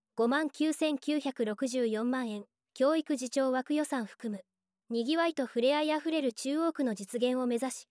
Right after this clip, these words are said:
各施策に取り組んでまいります。繰り返し訪れたくなるにぎわいのまちづくり。予算八千五百十八万円、にぎわい。多彩な魅力の創出と情報発信による持続的なにぎわいづくり。防犯、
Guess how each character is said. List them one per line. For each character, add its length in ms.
各 240
施 80
策 260
に 140
取 220
り 40
組 160
ん 40
で 100
ま 160
い 60
り 100
ま 100
す。 180
繰 100
り 120
返 180
し 160
訪 80
れ 100
た 120
く 100
な 120
る 100
に 180
ぎ 120
わ 100
い 80
の 120
ま 120
ち 120
づ 120
く 100
り。 160
予 140
算 260
八 180
千 300
五 120
百 260
十 180
八 280
万 200
円、 180
に 140
ぎ 120
わ 140
い。 120
多 120
彩 220
な 100
魅 140
力 200
の 120
創 220
出 220
と 220
情 220
報 180
発 200
信 200
に 120
よ 100
る 180
持 140
続 200
的 220
な 100
に 160
ぎ 100
わ 100
い 80
づ 100
く 100
り。 160
防 200
犯、 260